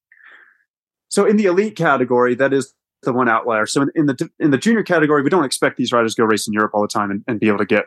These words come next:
a lot of European results. So clearly we want to provide,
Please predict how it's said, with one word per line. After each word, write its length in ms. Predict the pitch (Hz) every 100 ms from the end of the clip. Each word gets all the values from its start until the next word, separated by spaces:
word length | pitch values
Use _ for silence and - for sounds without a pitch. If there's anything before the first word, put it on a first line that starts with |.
| -
a 40 |
lot 140 | 107 104
of 60 |
European 400 | 98 98 - 101
results. 400 | 95 - - -
So 220 | 123 104 -
clearly 340 | - 147 139
we 100 | 120
want 220 | 117 120 110
to 40 |
provide, 600 | - 104 113 110 104